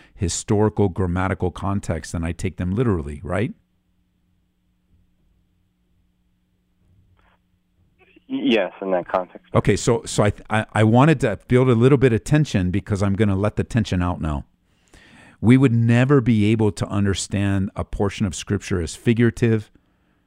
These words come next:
Speaker 1: poetic, allegorical, uh, apoca-, apocryphal, uh,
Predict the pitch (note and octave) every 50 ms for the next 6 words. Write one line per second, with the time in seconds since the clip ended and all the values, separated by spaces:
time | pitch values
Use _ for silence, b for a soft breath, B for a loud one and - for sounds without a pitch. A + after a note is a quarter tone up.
0 | _ _ _ - - - G2 F#2 G2 G#2 A2 G#2+ G#2 G#2 - - - - _ _
1 | _ _ _ _ _ _ _ _ _ _ _ - G2 G2 G2 G2 E2+ D#2+ F#2 G2+
2 | G#2+ G#2+ G#2+ G#2+ - G#2 G2+ G2+ G2 G2 G2+ - _ _ _ _ _ _ _ _
3 | _ _ - E2+ E2 E2+ - - A2 - - A#2 G#2+ - - G#2+ - - - F#2+
4 | - - - A2+ G#2+ - B2 A2 - - - - - - F2+ F2+ F2